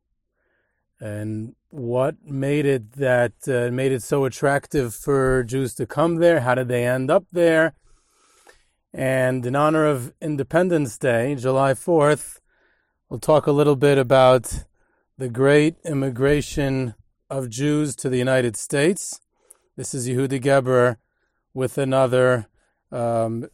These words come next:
Jewish History Soundbites podcast.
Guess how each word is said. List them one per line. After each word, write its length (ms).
Jewish 420
History 480
Soundbites 720
podcast. 840